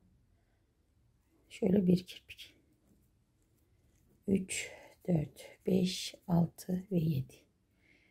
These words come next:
Bu ikinci kirpik. Bir, iki, üç, dört, beş, altı ve yedi. Bu da üçüncü kirpik.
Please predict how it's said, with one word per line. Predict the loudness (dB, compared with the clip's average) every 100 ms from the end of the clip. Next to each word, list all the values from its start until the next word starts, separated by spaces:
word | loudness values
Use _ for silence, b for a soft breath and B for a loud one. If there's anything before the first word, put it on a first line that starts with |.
| _ _ _
Bu | 2
ikinci | 2 4 10 10 8
kirpik. | 6 2 4 2 2 -4 _ _ _ _ _ _ _ _ _ _ _ _ _ _ _ _ _ _ _ _ _ _ _ _ _ _ _ _
Bir, | 6 8 8 2 -6 _
iki, | -20 -8 -4 -4 -6 0
üç, | 0 0 -10 -16 b b b b _ 6
dört, | 6 6 0 -20 -20 _
beş, | 0 2 0 -6 -10 _
altı | 2 2 0 -2 -4 0
ve | 0
yedi. | 2 0 -4 -10 -16 _ _ -20 _ _ -4
Bu | 0
da | 4 4 4 4 2 -2
üçüncü | -12 -2 0 0 -8
kirpik. | -18 -18 -20 -20 -20